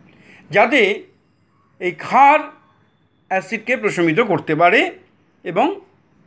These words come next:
চাষের উপযোগী করে তোলে। একই রকমভাবে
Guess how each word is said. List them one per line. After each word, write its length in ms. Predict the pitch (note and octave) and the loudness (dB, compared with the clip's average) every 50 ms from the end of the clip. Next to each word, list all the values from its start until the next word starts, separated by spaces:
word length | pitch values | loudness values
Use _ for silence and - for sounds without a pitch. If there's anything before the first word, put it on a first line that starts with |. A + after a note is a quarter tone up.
| _ _ _ _ | _ _ _ _
চাষের 380 | _ - E3 F3 - C4 C4 A3+ | _ 0 0 0 0 -2 -4 -4
উপযোগী 440 | G3+ F3+ F3+ D#3+ F3 F3 F3 A#3 B3 | -4 -6 -4 -2 -2 0 0 -2 -2
করে 200 | G#3+ G3+ E3+ D#3 | -2 -2 -2 -2
তোলে। 240 | D3+ C#3 A#2 G#2 G2+ - _ _ _ _ _ _ _ _ _ _ | -2 -4 -6 -6 -12 -20 _ _ _ _ _ _ _ _ _ _
একই 300 | F#3 G3 G#3+ G#3+ C#4+ D#4+ | -2 -2 0 0 0 2
রকমভাবে 680 | D#4+ D#4+ D#4+ - E4 D4+ C#4+ A#3+ G3 E3 D3+ D#3+ A3+ | 2 2 0 0 -2 0 2 2 0 0 -2 -6 -8